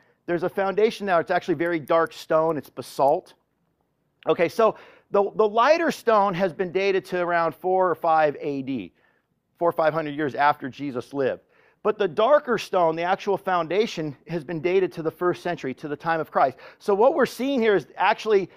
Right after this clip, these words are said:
the foundation that existed in Jesus' day. The top part was built later. It was probably rebuilt a, a number of different times,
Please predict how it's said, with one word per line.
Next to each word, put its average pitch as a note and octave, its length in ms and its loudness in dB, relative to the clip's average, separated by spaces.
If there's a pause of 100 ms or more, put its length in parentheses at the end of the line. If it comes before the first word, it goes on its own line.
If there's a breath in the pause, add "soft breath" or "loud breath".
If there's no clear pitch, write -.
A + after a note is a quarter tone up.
(140 soft breath)
the E3+ 100 2
foundation F3+ 960 -2 (300)
that E3+ 140 2
existed D3+ 680 -4
in D3+ 160 -8
Jesus' D3+ 480 -8
day. A2+ 320 -2 (300 soft breath)
The - 80 -8
top C4+ 300 2
part A#3+ 220 4
was F3+ 120 2
built G3+ 300 2
later. G3+ 380 4
It F#3+ 40 0
was E3+ 120 -6
probably G3 280 2
rebuilt F#3 600 0
a, D3+ 500 -4
a E3 80 -2
number E3+ 240 0
of A#2 100 -2
different D#3+ 260 -2
times, E3+ 340 0